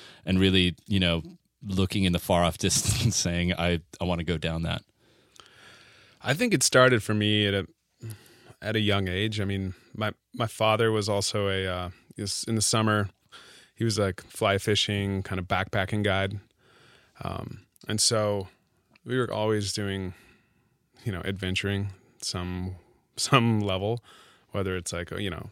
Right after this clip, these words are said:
Speaker 2: multiple overnights floating down rivers, or, you know, I, I would work for him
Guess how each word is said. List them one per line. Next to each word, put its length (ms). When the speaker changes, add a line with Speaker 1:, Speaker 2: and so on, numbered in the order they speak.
Speaker 2:
multiple 580
overnights 500
floating 280
down 160
rivers, 500
or, 240
you 120
know, 60
I, 120
I 120
would 240
work 320
for 140
him 440